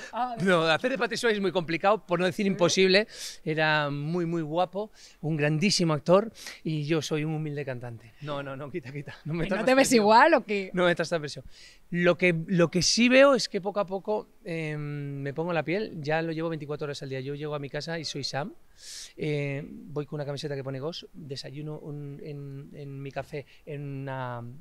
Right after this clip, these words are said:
Speaker 2: en una taza, que las tenemos aquí en el merchandising muy bonitas, que pone Ghost, y soy extremadamente pesado con mi, con mi profe, con todo, estoy continuamente pasando texto. De hecho, cuando vienen mis amigos o familiares a cenar el domingo y todo eso, les doy el texto en la sobremesa y digo, "Ala,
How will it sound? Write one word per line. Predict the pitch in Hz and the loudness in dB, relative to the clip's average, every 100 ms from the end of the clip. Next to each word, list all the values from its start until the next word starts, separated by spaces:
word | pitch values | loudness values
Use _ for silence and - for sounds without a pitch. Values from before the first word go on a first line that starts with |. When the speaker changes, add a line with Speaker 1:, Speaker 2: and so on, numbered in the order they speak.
| - | -14
Speaker 2:
en | |
una | 139 | -12
taza, | 135 143 214 | -8 -8 -8
que | 165 | -14
las | 127 | -16
tenemos | - 127 | -14 -14
aquí | 127 | -14
en | 135 | -12
el | |
merchandising | 135 131 131 135 143 | -12 -12 -12 -12 -10
muy | 135 | -8
bonitas, | 127 139 196 - _ - - - - | -8 -8 -10 -12 _ -20 -20 -20 -10
que | 151 | -8
pone | 135 147 143 | -6 -6 -4
Ghost, | 160 185 _ - - - | -6 -6 _ -18 -18 -8
y | 160 147 | -6 -4
soy | - 170 - | -4 -8 -10
extremadamente | 151 160 156 160 165 151 | -10 -8 -6 -6 -8 -8
pesado | 143 160 156 160 | -8 -2 0 0
con | 147 143 | -2 -8
mi, | 139 135 131 127 | -6 -8 -8 -10
con | 123 | -10
mi | 127 | -10
profe, | 123 156 - 160 | -6 -6 -4 -6
con | 139 127 | -6 -6
todo, | 147 156 | -6 -6
estoy | - - 139 | -8 -10 -10
continuamente | 143 139 139 139 165 147 | -10 -10 -8 -8 -8 -8
pasando | 139 143 139 | -10 -10 -10
texto. | 135 160 - 170 - | -10 -10 -10 -12 -10
De | 151 | -8
hecho, | 214 190 226 - - - - - _ | -6 -8 -12 -14 -20 -20 -20 -20 _
cuando | - 139 139 | -10 -8 -6
vienen | 165 190 | -4 -2
mis | 170 | -2
amigos | 160 196 175 190 - | -2 -2 -4 -6 -8
o | 131 127 | -10 -10
familiares | - 135 139 156 160 147 | -10 -10 -8 -8 -8 -10
a | 131 123 | -12 -12
cenar | - 131 156 | -8 -4 -2
el | 147 | -4
domingo | 131 151 151 | -6 -6 -6
y | |
todo | 156 | -6
eso, | 156 | -8
les | 147 135 | -6 -4
doy | 139 208 | -2 -2
el | 185 | -2
texto | 208 - 160 | -4 -2 -2
en | 147 | 0
la | |
sobremesa | 165 170 156 170 202 190 | -2 -2 0 -2 -2 -4
y | |
digo, | 147 143 | -4 -2
"Ala, | 147 123 | -2 -4